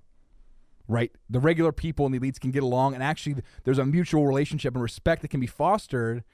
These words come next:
if both sides want to do that. I don't really think the modern day elites have d-, earned that respect, frankly, and, uh, I don't see them reaching out and trying to do that anytime soon,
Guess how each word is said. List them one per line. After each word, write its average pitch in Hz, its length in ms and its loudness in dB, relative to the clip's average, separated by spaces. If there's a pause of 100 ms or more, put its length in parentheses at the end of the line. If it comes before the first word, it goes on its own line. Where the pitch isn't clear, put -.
(400)
if 135 140 2
both 160 240 4
sides 139 440 0
want 127 240 -2
to - 60 -20
do 120 140 0
that. 92 220 -6 (680)
I 127 80 2
don't 135 80 2
really 127 120 0
think 113 100 -4
the 113 60 2
modern 110 260 2
day 107 120 0
elites 104 240 -4
have 104 200 -4
d-, - 60 -20 (220)
earned 127 220 0
that 127 100 -2
respect, 127 340 -4
frankly, 127 480 -6 (680)
and, 101 380 2
uh, 95 220 0
I - 40 -4
don't 104 200 -2 (140)
see - 240 -4
them 95 440 -4
reaching 107 260 -4
out 95 100 -2
and 82 100 -8
trying 92 140 -4
to 87 60 -6
do 92 60 -6
that 87 60 -6
anytime 85 260 -6
soon, 67 320 -12